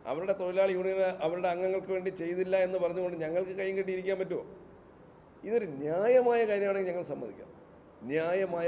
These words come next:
കാര്യമാണെങ്കിൽ, ഒരു അന്യായം നടക്കുമ്പോൾ ഞങ്ങൾക്ക് സ്വാഭാവികമായി പോകും. അങ്ങനെ കോടതി വിധി വരുമ്പോൾ ഇത്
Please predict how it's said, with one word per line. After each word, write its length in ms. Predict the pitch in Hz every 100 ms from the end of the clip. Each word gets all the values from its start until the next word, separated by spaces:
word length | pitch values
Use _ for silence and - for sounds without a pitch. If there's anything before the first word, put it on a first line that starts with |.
| 151
കാര്യമാണെങ്കിൽ, 540 | 131 131 120 104 101 95 - - - - - - - - -
ഒരു 100 | 170
അന്യായം 580 | 180 175 214 233 247 247 214
നടക്കുമ്പോൾ 460 | 180 165 143 151 - - 117
ഞങ്ങൾക്ക് 280 | 135 139 127
സ്വാഭാവികമായി 580 | 120 120 123 120 110 107 90
പോകും. 180 | 85 71 - - - 135
അങ്ങനെ 220 | 214 277 -
കോടതി 320 | 180 208 247 240
വിധി 120 | 185 170
വരുമ്പോൾ 340 | 151 131 123 147 - - - -
ഇത് 80 | 143